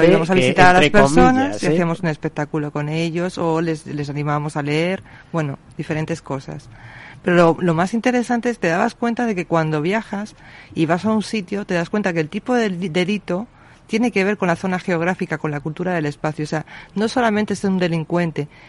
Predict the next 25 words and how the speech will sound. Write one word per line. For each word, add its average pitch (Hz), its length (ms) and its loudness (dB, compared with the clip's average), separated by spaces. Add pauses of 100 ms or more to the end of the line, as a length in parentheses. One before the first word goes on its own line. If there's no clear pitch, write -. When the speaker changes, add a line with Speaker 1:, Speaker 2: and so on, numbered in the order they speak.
(100)
Speaker 2:
es 170 160 0
un 214 60 0
problema 208 400 2
social, 160 560 -2 (240)
un 170 80 -6
problema 196 480 2
de 214 80 4
la 185 100 0
sociedad 180 500 -2
en 208 100 0
el 170 100 0
espacio 185 420 -4
donde 175 180 -2
está. 151 220 -6
Por 156 140 -6
ejemplo, 160 440 -4 (520)
pongamos 190 420 2
Andalucía. 170 640 0
Andalucía 160 680 -2
es 202 80 -4
un 214 100 0
sitio 220 260 -4
donde 190 240 0
la 151 140 0
droga 190 420 -2